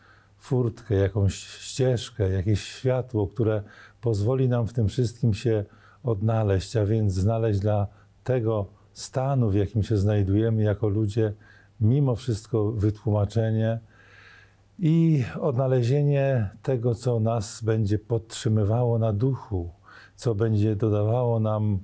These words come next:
otuchy, właśnie nadziei, której tak potrzebujemy. I tutaj, jeżeli nie popatrzymy na człowieka jako na to stworzenie,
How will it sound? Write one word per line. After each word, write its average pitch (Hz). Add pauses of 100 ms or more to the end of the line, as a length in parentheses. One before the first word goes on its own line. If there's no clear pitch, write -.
(140)
otuchy, 107 (680)
właśnie 107 (320)
nadziei, 107
której 101
tak 104
potrzebujemy. 101 (800)
I 135
tutaj, 180 (140)
jeżeli 170
nie 139
popatrzymy 143
na 139
człowieka 127
jako 113
na 107 (560)
to 127
stworzenie, 113